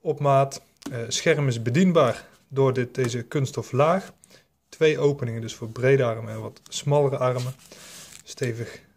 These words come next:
eh, klittenband hier om hem goed vast te zetten. En ook, eh, verstelbaar.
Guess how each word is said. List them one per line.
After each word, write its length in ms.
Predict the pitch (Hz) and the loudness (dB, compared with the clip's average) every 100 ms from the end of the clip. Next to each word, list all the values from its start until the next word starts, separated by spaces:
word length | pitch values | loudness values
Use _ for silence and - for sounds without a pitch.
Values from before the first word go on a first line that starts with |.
| _ | _
eh, 260 | - 117 110 110 | -10 -8 -8 -8
klittenband 560 | - 175 180 151 151 139 | -4 -2 0 2 2 2
hier 180 | 139 131 | 0 0
om 80 | 117 | -2
hem 140 | 117 | -6
goed 180 | - 131 | -4 0
vast 260 | 143 135 | 2 2
te 100 | - | 0
zetten. 140 | 120 131 - - - - - - | -4 -4 -8 -16 -20 -20 -14 -4
En 220 | 131 135 | -2 2
ook, 280 | 127 120 - | 2 0 -4
eh, 40 | - - - 120 | -8 -4 -2 -2
verstelbaar. 920 | 117 117 - 123 120 117 113 117 - | -2 -4 2 4 4 4 0 -2 -8